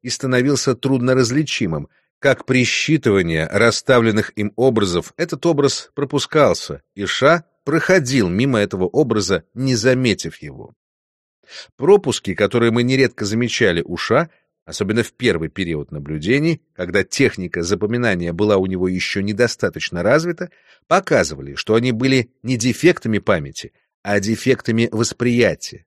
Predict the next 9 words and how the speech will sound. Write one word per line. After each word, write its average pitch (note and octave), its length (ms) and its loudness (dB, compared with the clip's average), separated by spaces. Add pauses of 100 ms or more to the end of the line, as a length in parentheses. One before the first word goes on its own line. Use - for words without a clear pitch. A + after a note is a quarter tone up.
(240)
Иначе A#2 420 0
говоря, C3 460 4 (220)
они A#2+ 220 0
объяснялись C3+ 880 0 (160)
не B2 100 -6
хорошо D#3 460 2
известными G#2+ 640 0
в - 120 -8
психологии A2+ 840 0